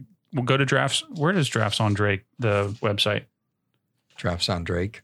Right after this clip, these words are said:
Speaker 1: Do we have it? Is it drafts on drake dot com?
Speaker 2: It's just Drafts on Drake, or I think you can find it on Eventbrite.
Speaker 1: We'll link to it on our website too, 'cause
Speaker 2: They
Speaker 1: we're gonna
Speaker 2: also
Speaker 1: have it on there.
Speaker 2: Actually, they,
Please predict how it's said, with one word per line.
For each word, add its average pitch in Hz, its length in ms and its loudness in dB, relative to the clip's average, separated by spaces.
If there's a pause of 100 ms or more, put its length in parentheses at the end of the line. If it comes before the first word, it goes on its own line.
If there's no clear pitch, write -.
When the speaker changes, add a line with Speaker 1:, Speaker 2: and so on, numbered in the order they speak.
Speaker 1:
Do 123 100 2
we 147 100 4
have 151 400 2
it? 147 280 2
Is 127 120 4
it 127 60 2
drafts 135 260 2
on 135 80 4
drake 143 180 0
dot 143 160 0
com? 143 160 2
Speaker 2:
It's 120 120 2
just - 60 -20
Drafts 98 300 0
on 98 160 -2
Drake, 95 400 -2
or 95 80 2
I 98 60 2
think 107 260 -2
you 107 60 -2
can 95 160 -4
find 107 200 0
it 101 80 0
on 98 120 -2
Eventbrite. 92 300 -4
Speaker 1:
We'll 143 100 4
link 135 200 2
to 127 100 2
it 117 60 4
on 113 80 4
our 107 80 2
website 107 380 2
too, 110 240 2
'cause 123 160 0
Speaker 2:
They 120 60 2
Speaker 1:
we're 110 60 2
gonna 110 120 4
Speaker 2:
also 107 60 4
Speaker 1:
have 107 100 4
it 104 60 2
on 107 100 2
there. 104 300 4
Speaker 2:
Actually, 127 360 0
they, 107 160 -2